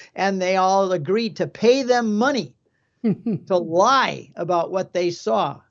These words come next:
Speaker 1: because they didn't want the resurrection of Christ to be known.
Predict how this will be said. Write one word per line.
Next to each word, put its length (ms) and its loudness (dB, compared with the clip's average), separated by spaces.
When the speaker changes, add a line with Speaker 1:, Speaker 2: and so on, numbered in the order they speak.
Speaker 1:
because 320 -2
they 100 0
didn't 280 0
want 300 0
the 120 0
resurrection 600 0
of 120 -6
Christ 340 0
to 40 -6
be 140 -4
known. 380 -2